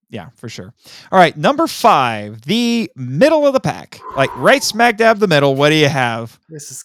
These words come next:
Speaker 2: this, this is where I struggled. This is <laughs> where I struggled, to be honest.
Speaker 1: <laughs>
Speaker 2: Um, okay.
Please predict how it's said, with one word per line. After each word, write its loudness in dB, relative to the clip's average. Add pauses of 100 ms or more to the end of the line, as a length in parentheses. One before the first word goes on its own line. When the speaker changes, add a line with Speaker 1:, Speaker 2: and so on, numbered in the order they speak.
Speaker 2:
this, -10
this -4
is -10
where -10
I -14
struggled. -20 (140)
This -10
is -12
<laughs> -10
where 4
I 6
struggled, -6
to -2
be -2
honest. -4
Speaker 1:
<laughs> -20
Speaker 2:
Um, 2 (180)
okay. -2